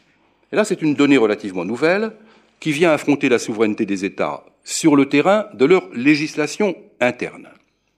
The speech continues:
Ils en sont théoriquement maîtres absolus en fonction de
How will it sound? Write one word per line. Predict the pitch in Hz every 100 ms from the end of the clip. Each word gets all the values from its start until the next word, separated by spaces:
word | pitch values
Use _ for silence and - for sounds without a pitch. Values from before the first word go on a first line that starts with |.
| _ -
Ils | 143 131
en | 131
sont | 127
théoriquement | 123 107 107 101 92
maîtres | 85 104 -
absolus | 101 - 120 170 247 240 _ _ _
en | 104
fonction | - 101 - 196 220
de | 135 170 190 -